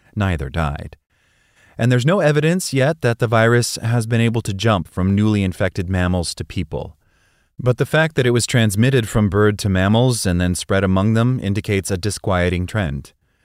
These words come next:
According to the World Organization for Animal Health, at least sixty countries have recently experienced outbreaks of H five N one,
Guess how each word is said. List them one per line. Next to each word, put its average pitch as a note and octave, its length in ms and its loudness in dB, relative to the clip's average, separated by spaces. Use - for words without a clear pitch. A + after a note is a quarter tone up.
According F#3+ 360 0
to D3 120 -2
the B2 100 2
World A#2 240 4
Organization G#2 680 2
for - 120 -6
Animal G2+ 360 2
Health, E2 400 -4
at G2 100 -4
least C#3 320 -4
sixty - 440 -4
countries G#2+ 500 -2
have F2+ 160 -2
recently G2 440 -2
experienced G2 640 -2
outbreaks E2+ 540 -4
of F2 120 -6
H F2+ 220 -6
five D#2+ 260 -4
N D#2 200 -2
one, C2 260 -6